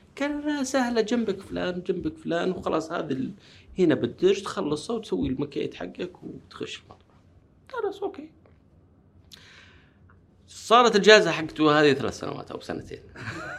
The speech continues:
آه،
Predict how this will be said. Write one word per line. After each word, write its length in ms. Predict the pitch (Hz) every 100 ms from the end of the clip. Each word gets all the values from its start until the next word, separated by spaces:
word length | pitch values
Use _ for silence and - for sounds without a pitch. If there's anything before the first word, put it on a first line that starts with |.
| - - - - - - - - - - - - - - -
آه، 1800 | 143 123 120 117 113 113 110 107 104 104 107 - - - - - -